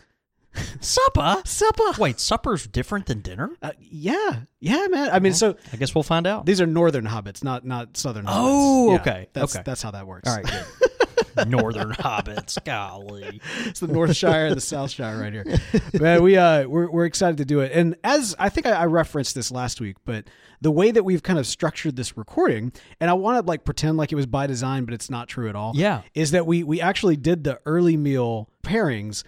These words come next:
Speaker 1: Yeah.
Speaker 2: before lunch. And now we're jumping into, you know, the, the lunch and after meal plans
Speaker 1: In the
Speaker 2: af-,
Speaker 1: afternoon
Speaker 2: in the
Speaker 1: of the
Speaker 2: afternoon.
Speaker 1: same day.
Speaker 2: Yeah, so we've actually
Speaker 1: Right.
Speaker 2: eaten at this point.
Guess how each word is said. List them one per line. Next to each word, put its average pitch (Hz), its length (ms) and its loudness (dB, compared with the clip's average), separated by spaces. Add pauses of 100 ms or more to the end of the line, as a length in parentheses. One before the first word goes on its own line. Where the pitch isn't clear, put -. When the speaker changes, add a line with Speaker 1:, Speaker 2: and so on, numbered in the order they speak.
(100)
Speaker 1:
Yeah. 285 160 0
Speaker 2:
before 202 560 2
lunch. 131 500 -2 (280)
And 160 140 -2
now 196 140 2
we're 196 100 2
jumping 190 320 2
into, 175 520 2
you 196 100 -6
know, 147 100 0
the, 139 180 -4
the 139 140 -8
lunch 156 440 -2
and 135 120 -8
after 151 440 -4
meal 127 200 -4
plans 113 420 -8 (340)
Speaker 1:
In 160 100 2
the 175 60 -4
Speaker 2:
af-, 180 100 2
Speaker 1:
afternoon 104 380 -4
Speaker 2:
in 190 140 2
the 226 60 4
Speaker 1:
of 254 180 2
the - 80 2
Speaker 2:
afternoon. 165 140 2
Speaker 1:
same 190 240 2
day. - 300 0
Speaker 2:
Yeah, 143 180 4
so 196 120 2
we've 277 160 6
actually 247 280 4
Speaker 1:
Right. 233 160 4
Speaker 2:
eaten 135 240 -4
at 131 180 -10
this 131 160 -4
point. 104 340 -10